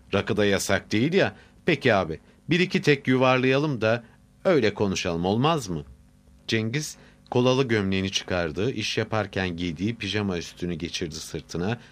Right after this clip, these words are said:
kollarını sıvarken, "Balık ayıklayacağım." dedi. "Sardalya aldım yarım kilo, rakımız da var." "Biz de genciz abi,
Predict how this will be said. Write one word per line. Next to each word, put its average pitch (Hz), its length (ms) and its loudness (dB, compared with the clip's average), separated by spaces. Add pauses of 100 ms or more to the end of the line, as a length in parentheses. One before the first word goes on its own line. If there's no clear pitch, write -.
(160)
kollarını 85 480 -4
sıvarken, 92 800 -4 (420)
"Balık 165 360 4
ayıklayacağım." 107 760 0
dedi. 85 300 -4 (200)
"Sardalya 117 720 2
aldım 90 280 -2
yarım 98 320 0
kilo, 85 280 -4 (300)
rakımız 95 420 -2
da 87 120 -2
var." 85 220 -4 (560)
"Biz 104 160 0
de 120 100 4
genciz 82 500 -2
abi, 113 400 0